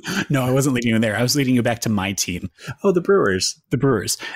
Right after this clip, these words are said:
Speaker 1: They are in the bottom four as well.
Speaker 2: This, this
Speaker 1: So,
Speaker 2: was a, this was
Speaker 1: I
Speaker 2: a fun
Speaker 1: mean,
Speaker 2: surprise, not a sad surprise for me.
Speaker 1: That might, yeah, yeah.
Speaker 2: Sad for
Speaker 1: Uh,
Speaker 2: you.
Speaker 1: fun
Speaker 2: I'm
Speaker 1: for you.
Speaker 2: sorry.
Speaker 1: Fu-, uh, yeah, great for you. Sad for me. But, um, so I guess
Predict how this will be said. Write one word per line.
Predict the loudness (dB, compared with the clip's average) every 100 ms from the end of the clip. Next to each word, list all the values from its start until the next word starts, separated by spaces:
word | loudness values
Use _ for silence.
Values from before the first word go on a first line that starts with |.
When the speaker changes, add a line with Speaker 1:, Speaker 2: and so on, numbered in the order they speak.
| -4
Speaker 1:
They | 0
are | 2 0
in | 0
the |
bottom | -2 -4 -6
four | -6 -4 -2
as | -2
well. | 0 2
Speaker 2:
This, | 4
this | 4
Speaker 1:
So, | 4
Speaker 2:
was | 4
a, | 4
this | 2 2
was | 2
Speaker 1:
I |
Speaker 2:
a |
fun | 4 2
Speaker 1:
mean, | 2
Speaker 2:
surprise, | 0 0 0 0
not | 0
a | 2
sad | 0 0
surprise | -2 -2 -2
for | -2
me. | -2 -2
Speaker 1:
That | -2 -2 -2
might, | -4 -2
yeah, | -2 -2 -2
yeah. | -4 -4
Speaker 2:
Sad | 0 2 4 6
for |
Speaker 1:
Uh, |
Speaker 2:
you. | 4 4
Speaker 1:
fun | 4
Speaker 2:
I'm |
Speaker 1:
for | 4 4
you. | 4
Speaker 2:
sorry. | 0 -6 _ _ -20 -20 -14
Speaker 1:
Fu-, | -4 -4 -4
uh, | -6 -6 -2
yeah, | 0 0 -4 -2 -2
great | 0 -2
for | 0 0
you. | 0
Sad | 0 -2 -2
for | -2
me. | -2 -2 -2
But, | -2 -2 -12 -20 -20 -20 _
um, | 0 0 0 -2 -4 _
so | -4 -2 0 -2 -4 _ _ _ -6
I | -4
guess | -2 -2 0 -2